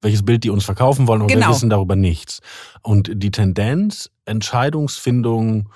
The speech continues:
Speaker 1: zu verheimlichen, die gab es auch schon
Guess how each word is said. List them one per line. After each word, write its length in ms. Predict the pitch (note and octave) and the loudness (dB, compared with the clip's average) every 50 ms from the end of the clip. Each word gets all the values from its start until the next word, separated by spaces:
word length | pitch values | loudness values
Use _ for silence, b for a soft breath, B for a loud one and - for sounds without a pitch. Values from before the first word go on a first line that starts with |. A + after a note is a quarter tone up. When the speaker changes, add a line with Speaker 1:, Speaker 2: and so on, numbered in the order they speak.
| B B B B B B B _ | B B B B B B B _
Speaker 1:
zu 140 | - - G#2 | -8 -6 -4
verheimlichen, 1000 | G2+ G#2+ G2+ G2+ - A2+ B2 D3 D#3 D3+ D3+ D3+ D3+ - D#3 D#3+ E3+ F3 - - _ _ | -2 -2 -2 -2 -2 -2 0 0 0 0 -2 -2 -4 -4 -4 -4 -4 -6 -8 -12 _ _
die 220 | - G2 F#2 A2 | -10 -4 -4 -2
gab 240 | A2+ C3+ C3 C3+ C#3 | 0 0 -2 -2 -2
es 80 | C#3 - | -6 -6
auch 160 | - C3 B2+ | -6 -6 -8
schon 400 | - - C#3 C3+ C3 A2 - | -4 -2 0 0 0 -2 -6